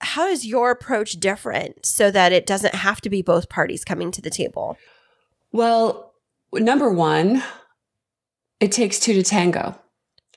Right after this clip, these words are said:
Speaker 1: Right.
Speaker 2: So if one partner doesn't show up for the dance, there is no dance. So once again, it's about self-agency. So if I let you get me worked up and hysterical, if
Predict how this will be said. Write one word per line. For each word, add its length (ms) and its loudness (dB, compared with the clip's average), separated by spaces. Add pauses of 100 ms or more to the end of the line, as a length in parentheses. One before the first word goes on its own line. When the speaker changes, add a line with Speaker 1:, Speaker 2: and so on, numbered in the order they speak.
(260)
Speaker 1:
Right. 80 -6
Speaker 2:
So 520 2
if 140 2
one 260 4
partner 320 2
doesn't 260 2
show 200 0
up 100 -2
for 140 2
the 100 -4
dance, 480 2
there 160 2
is 140 4
no 140 4
dance. 680 0 (880)
So 240 0
once 440 2
again, 380 2
it's 140 -2
about 300 0
self-agency. 920 0 (380)
So 500 0
if 180 0 (120)
I 580 2 (220)
let 400 2
you 840 2 (160)
get 300 0
me 540 4 (100)
worked 360 2
up 360 0
and 100 0
hysterical, 840 2 (140)
if 140 -6